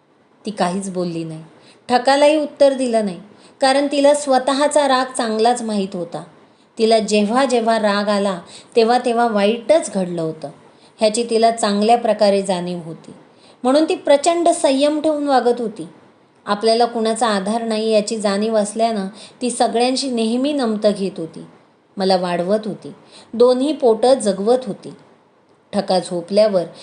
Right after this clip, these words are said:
त्याच्या पोराचा म्हणजे कोंडिबाचाही घाण घाण शिव्यांचा रट्टा सुरूच होता. आईनं अंथरुणं टाकली. दिवसभर काम करून ती प्रचंड दमली होती, म्हणून तिने लगेच जमिनीवर अंग टाकलं.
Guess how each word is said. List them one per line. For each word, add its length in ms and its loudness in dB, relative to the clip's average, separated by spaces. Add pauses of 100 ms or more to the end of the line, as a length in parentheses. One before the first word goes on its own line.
(180)
त्याच्या 220 2
पोराचा 560 4
म्हणजे 280 0
कोंडिबाचाही 880 0
घाण 360 -4
घाण 260 0
शिव्यांचा 460 -2
रट्टा 340 0
सुरूच 480 -2
होता. 240 -8 (720)
आईनं 320 2
अंथरुणं 520 0
टाकली. 360 -6 (500)
दिवसभर 540 4
काम 360 0
करून 320 0
ती 60 -4
प्रचंड 500 0
दमली 380 0
होती, 300 -10 (440)
म्हणून 260 0
तिने 360 0
लगेच 400 0
जमिनीवर 460 0
अंग 200 -4 (120)
टाकलं. 260 -8